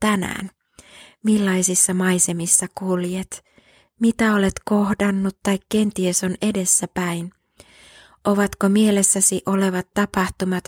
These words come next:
muistutuksena Jumalan avun rohkaisusta, vai näetkö edessäsi vaaroja ja vaikeita askeleita?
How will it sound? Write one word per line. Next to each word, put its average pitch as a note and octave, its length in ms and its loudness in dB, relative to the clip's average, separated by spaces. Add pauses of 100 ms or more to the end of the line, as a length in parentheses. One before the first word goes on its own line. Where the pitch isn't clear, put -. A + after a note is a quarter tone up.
(460)
muistutuksena F#3+ 800 0
Jumalan G3 580 2
avun F#3 320 -2
rohkaisusta, F#3+ 960 -2 (540)
vai G#3+ 140 4
näetkö A3 340 2
edessäsi G3 640 2
vaaroja F#3 580 0 (360)
ja G3 120 0
vaikeita G3 560 2
askeleita? F3 760 -2